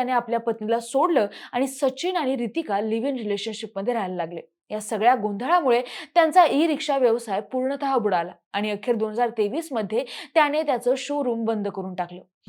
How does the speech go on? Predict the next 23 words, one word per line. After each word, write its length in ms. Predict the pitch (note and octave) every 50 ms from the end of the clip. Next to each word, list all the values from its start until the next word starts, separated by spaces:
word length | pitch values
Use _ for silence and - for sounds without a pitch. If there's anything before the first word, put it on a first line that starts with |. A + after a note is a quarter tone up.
| - - - - - -
आरोपी 380 | B3+ C4 C#4 C#4+ C#4+ D4 D#4
सचिनच्या 500 | D4+ - C#4+ B3 B3 B3+ B3 A#3 B3 C4
म्हणण्यानुसार 680 | B3+ A#3 A#3 A3 G#3 A3+ C4+ D4 C4 A#3 G#3+ - A#3 A#3+
अजूनही 500 | B3 A3+ G#3 F3+ A3+ A#3 B3 C4+ D4 D#4+
अनेक 280 | D4+ C#4 C4+ C#4+ - B3+
लोकांकडून 600 | A#3+ A3 G#3+ C4+ D4+ E4 E4+ C#4 A#3+ G#3+ A#3 B3
त्याचे 320 | B3 A#3 A3 A3 C#4+ - -
ई 140 | C4 D4 E4
रिक्षा 280 | E4 D#4+ - D4+ D4+
संबंधित 420 | D4 D4 B3 A3 A3 A3+ A#3+ C#4+ -
पैसे 360 | - A#3+ G#3+ G3+ G#3 - A#3+
बाकी 280 | G#3 G3 F3+ - -
आहेत 180 | G3 F#3 F3 E3+ - _ _ _ - - - - -
आणि 200 | F#4 G#4 A4 G#4+
याची 240 | G4 D#4+ D#4 - G4
माहिती 360 | F4+ E4 C#4+ B3 G3+ - A3+
रितिकालाही 580 | C#4 D4 - D#4 D#4+ E4 D#4+ D4 C4 A#3 G#3+ G#3
होती. 280 | G3 F#3 - - - _ _ _ _
तिची 200 | G#3+ G3+ A3+ B3
नजर 340 | A#3+ A#3 G#3 F#3+ A#3 B3+ C#4
त्याच्या 240 | C4+ A3+ G#3+ C4+ C4+
पैशांवर 560 | C4+ D4+ C4+ D4 C#4 F4 F4+ E4 C#4 B3 A3
होती. 260 | A#3 A3+ - - -